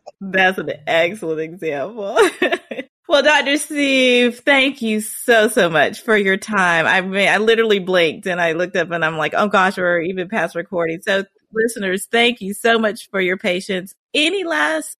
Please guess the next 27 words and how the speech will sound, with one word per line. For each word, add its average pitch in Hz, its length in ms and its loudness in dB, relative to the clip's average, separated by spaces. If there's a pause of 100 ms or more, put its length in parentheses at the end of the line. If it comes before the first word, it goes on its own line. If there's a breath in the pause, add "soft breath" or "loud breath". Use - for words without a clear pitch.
words 262 200 0
of 254 120 -4
advice, 247 320 0
Doctor 254 260 -4
Steve? 254 240 -6 (140)
We'll 202 240 0
have 277 260 -2 (180)
information 220 540 -6
on 170 80 -8
show 247 240 -2
notes 247 300 -2
about 220 280 -2
you, 202 100 -4
but 190 240 0 (120)
anything 226 440 -2
that 202 200 -8
you 202 540 -2 (120)
want 196 220 -6
to 196 100 -12 (200)
let 196 180 -2
our 170 160 -2
audience 170 260 -8
know 180 120 -4
where 180 140 -4
to 180 60 -8
find 165 360 -10
you? 98 160 -16